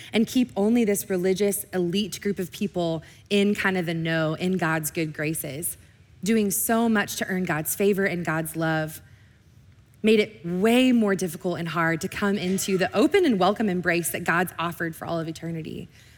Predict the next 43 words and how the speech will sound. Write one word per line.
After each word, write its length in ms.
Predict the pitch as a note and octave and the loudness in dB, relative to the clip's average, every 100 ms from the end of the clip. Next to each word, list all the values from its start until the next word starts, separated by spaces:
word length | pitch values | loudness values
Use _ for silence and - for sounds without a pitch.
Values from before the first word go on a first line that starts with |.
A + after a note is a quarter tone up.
| - - - _ - | -20 -20 -20 _ -2
And 140 | B3 A#3 | 2 2
what 140 | G3 | 2
Jesus 320 | G#3 C#4 D4 | 2 2 2
is 80 | C4 | -2
gonna 240 | A3 G#3 | 0 0
do 180 | F3 G3 | 2 4
is 140 | F#3+ - | 2 2
he's 120 | G#3 | -2
going 200 | G3+ G3+ | -2 -2
to 160 | F#3+ | -2
right 440 | E3 D#3 F3 A3+ G#3+ | -4 0 0 0 -2
this, 300 | D3 D3+ - | -8 -4 -6
turn 240 | - B3 | 0 2
it 100 | A#3+ - | 0 0
upside 540 | F#3 C#4 - - F#3 E3+ | 0 0 0 -2 -2 0
down 240 | E3 D#3 | -2 -2
on 180 | D#3 E3 | -2 -4
its 180 | C3+ - | -6 -4
head, 340 | E3 D#3+ E3 - - - - | 0 0 -2 -6 -16 -16 0
and 180 | A#3+ A#3+ | 2 2
show 240 | B3+ B3+ | 2 2
them 160 | C4 A#3+ | 2 2
actually 500 | F3 G3 - G3+ G3 | 0 0 0 0 0
what 380 | E3+ E3+ A3 A#3+ | 0 0 0 0
God's 320 | G3 F3 E3+ | -2 -2 -4
heart 280 | - E3+ E3 | -6 -4 -2
is 300 | D#3+ D#3 - - - - | -4 -6 -10 -14 -20 -2
by 100 | A3+ | 2
not 220 | A3 D#4 | 2 2
only 240 | C#4+ A#3+ B3 | 0 2 2
the 100 | G#3 | 0
words 300 | E3 F3 F3+ | 0 -2 -2
that 140 | F3+ | -8
he 180 | - F#3+ | -6 -6
speaks, 580 | - - F3+ G#3 - - - - - | -4 -2 -2 -2 -8 -10 -14 -20 -8
but 120 | A3 | -2
the 80 | G#3 | 0
life 320 | F#3 E3 G3+ | 2 2 0
and 80 | G#3 | -2
example 480 | F3 E3 E3+ E3+ E3 | -2 -4 -4 -2 -2
that 160 | D#3+ | -2
he 120 | D#3 E3 | -6 -8
lives. 600 | D3+ D3+ C#3 F#2+ - | -4 -6 -6 -6 -8